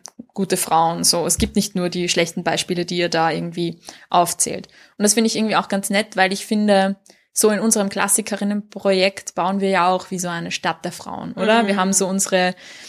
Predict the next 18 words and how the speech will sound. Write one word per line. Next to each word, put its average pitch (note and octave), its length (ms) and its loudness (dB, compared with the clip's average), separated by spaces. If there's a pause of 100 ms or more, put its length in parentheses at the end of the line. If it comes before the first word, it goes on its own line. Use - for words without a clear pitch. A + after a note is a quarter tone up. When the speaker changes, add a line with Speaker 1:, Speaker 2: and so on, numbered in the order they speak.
(300)
Speaker 1:
unsere F#3 720 2 (600)
Ziegelsteine, A3+ 800 2
die G#3+ 140 -2
wir G#3 120 -2
da G3+ 340 4
übereinander G3 500 -2
setzen. G#3+ 400 0
Und F#3+ 240 -4
ja, E3+ 140 2
Christine A3 420 -2
de G3+ 180 0
Pizan G3 340 -2
ist F#3+ 120 -2
sicherlich G3 320 -4
auch F#3 160 0
so - 120 0
ein F3 140 -6
Ziegelstein, F#3+ 800 -4